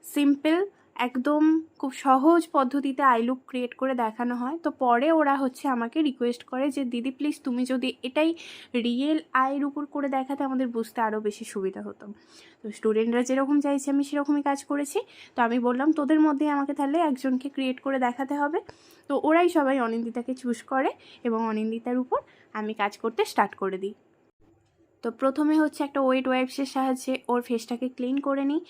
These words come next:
তারপর রিকর্ডের একটা ময়শ্চারাইজিং স্প্রে ইউজ করি। একদম ডাইরেক্ট চলে যাই প্রাইমারে। একটা আই ম্যাজিকের পোর ইরেজার বলে প্রাইমার ইউজ করেছিলাম। তো প্রথমে ওই যে বলেছি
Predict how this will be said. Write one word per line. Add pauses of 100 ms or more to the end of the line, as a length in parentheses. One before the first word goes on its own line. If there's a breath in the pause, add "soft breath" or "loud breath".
(300 loud breath)
তারপর
রিকর্ডের
একটা
ময়শ্চারাইজিং
স্প্রে
ইউজ
করি। (640 loud breath)
একদম
ডাইরেক্ট
চলে
যাই
প্রাইমারে। (480 loud breath)
একটা
আই
ম্যাজিকের (140)
পোর
ইরেজার
বলে
প্রাইমার
ইউজ
করেছিলাম। (360 loud breath)
তো
প্রথমে
ওই
যে
বলেছি